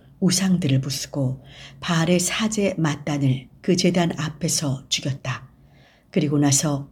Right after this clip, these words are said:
여호야다는 야훼 성전 일을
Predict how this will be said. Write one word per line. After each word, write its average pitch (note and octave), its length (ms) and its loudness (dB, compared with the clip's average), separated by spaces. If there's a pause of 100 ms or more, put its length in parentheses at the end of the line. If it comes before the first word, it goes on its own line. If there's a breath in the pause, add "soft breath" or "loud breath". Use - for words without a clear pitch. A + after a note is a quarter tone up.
여호야다는 D#3+ 720 2 (420 loud breath)
야훼 F#3 420 8
성전 G#3 680 2
일을 C#3 440 2